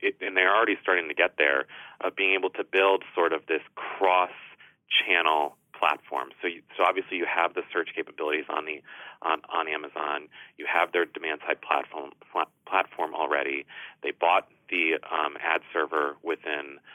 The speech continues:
um, uh, Si-, with Seismic. And the only thing that they're really missing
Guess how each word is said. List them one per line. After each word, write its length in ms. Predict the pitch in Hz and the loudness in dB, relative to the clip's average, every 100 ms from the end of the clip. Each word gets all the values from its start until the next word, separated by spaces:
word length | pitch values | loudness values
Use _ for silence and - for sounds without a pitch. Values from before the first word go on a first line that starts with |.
| - _ 76 | -20 _ -4
um, 520 | 76 73 69 69 67 _ - - | 0 0 -2 -8 -20 _ -20 -8
uh, 200 | 82 69 69 | -2 -2 -2
Si-, 240 | - 78 - | 0 0 0
with 140 | 85 - | -6 -2
Seismic. 540 | 82 78 - 69 - - _ - _ _ _ _ _ _ | 0 0 -2 -10 -10 -18 _ -20 _ _ _ _ _ _
And 320 | 107 104 104 | 4 4 4
the 80 | 120 | 4
only 180 | 151 233 | 2 2
thing 160 | 285 262 | -2 -4
that 120 | - | 2
they're 120 | 156 | 2
really 300 | 120 110 117 | 6 6 4
missing 720 | 104 98 113 - 73 71 73 | 2 0 0 0 -2 -2 -6